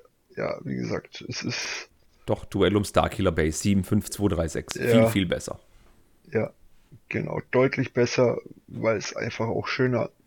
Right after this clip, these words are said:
Speaker 1: gestaltet ist. Weil Duell of Mustafa ist halt einfach die Lava, ein roter Brick, eine orangene Blade,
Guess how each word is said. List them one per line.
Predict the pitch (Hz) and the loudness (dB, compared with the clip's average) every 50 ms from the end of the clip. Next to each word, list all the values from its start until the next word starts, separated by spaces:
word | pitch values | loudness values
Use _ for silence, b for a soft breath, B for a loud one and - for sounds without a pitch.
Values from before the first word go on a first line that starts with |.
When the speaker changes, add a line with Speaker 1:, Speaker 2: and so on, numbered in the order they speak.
| B B B B B B B B B _ | B B B B B B B B B _
Speaker 1:
gestaltet | - 107 - - 113 113 117 117 - 117 - - | -6 -4 0 4 6 6 6 6 2 0 -2 0
ist. | 127 120 110 - - - - _ _ _ _ _ _ _ _ _ _ _ _ _ _ _ _ - _ _ _ _ | -2 -4 -4 -6 -10 -12 -14 _ _ _ _ _ _ _ _ _ _ _ _ _ _ _ _ -20 _ _ _ _
Weil | - 123 | 0 2
Duell | 120 127 123 123 123 | 4 4 4 4 4
of | 120 - - | 4 2 0
Mustafa | 135 135 - - 131 127 - - 131 127 | -2 -2 0 0 0 0 4 6 6 6
ist | - 120 123 - - | 6 4 0 2 2
halt | 127 104 | 2 2
einfach | 98 123 - 135 120 | 2 2 2 0 -2
die | - - 123 | 0 0 0
Lava, | 113 117 113 123 131 131 131 123 - - - - | 2 6 6 6 8 8 6 4 4 0 -6 -4
ein | 104 147 | 0 2
roter | 139 135 151 165 170 - 156 147 | 6 8 8 8 8 8 8 6
Brick, | - - 151 160 160 - - - - _ _ _ _ _ _ _ _ | 8 8 8 6 6 4 -4 -12 -16 _ _ _ _ _ _ _ _
eine | 143 147 139 | 2 6 10
orangene | 139 139 139 139 151 - - 151 127 | 12 12 12 12 10 8 6 4 2
Blade, | - 139 143 143 147 156 151 - | 4 8 10 10 10 10 6 4